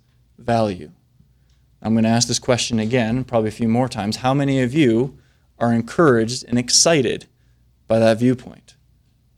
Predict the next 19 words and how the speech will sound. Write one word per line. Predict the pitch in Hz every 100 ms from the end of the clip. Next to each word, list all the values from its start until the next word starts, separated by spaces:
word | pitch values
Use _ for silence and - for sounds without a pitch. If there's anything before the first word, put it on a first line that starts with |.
| _ _
You're | 113 123
just | 127 -
a |
big | 107 117 123
germ. | 120 120 110 - _ _ _ _ _ _ _ _ _ _ _ _ _ _ _ _ _ _ _ _ _ _ _ _ _ _ _
You're | 113
like | 110
a | 107
fish | - 143 143
that | 139
grew | 120 131 131
legs | 135 139 135
and | 135
a | 127
brain. | 135 127 101
You're | 101
just | 107 113 -
kinda | 127 127
there. | 117 123 101 -